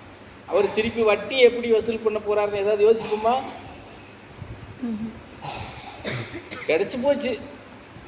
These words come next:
Speaker 1: அப்படின்னு வாங்கிட்டு வந்துடுவோம். மாசம் முடிஞ்ச உடனே "வட்டி கொடு" அப்படின்னு வரும்போது தான் தெரியும், "ஆஹா,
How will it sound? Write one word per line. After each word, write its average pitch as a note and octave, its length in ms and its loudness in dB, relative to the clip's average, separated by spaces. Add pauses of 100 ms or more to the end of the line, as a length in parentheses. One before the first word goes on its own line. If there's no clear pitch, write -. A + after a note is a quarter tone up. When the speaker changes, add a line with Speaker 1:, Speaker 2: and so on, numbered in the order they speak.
(200)
Speaker 1:
அப்படின்னு F#3+ 380 2
வாங்கிட்டு F3+ 260 2
வந்துடுவோம். C3+ 380 -6 (640)
மாசம் A3 420 4
முடிஞ்ச A3 260 6
உடனே A3+ 260 8
"வட்டி G3 300 0
கொடு" A3+ 440 6
அப்படின்னு F#3+ 300 -2
வரும்போது F#3+ 560 2
தான் B3 180 0
தெரியும், F#3 360 2
"ஆஹா, D#3+ 680 2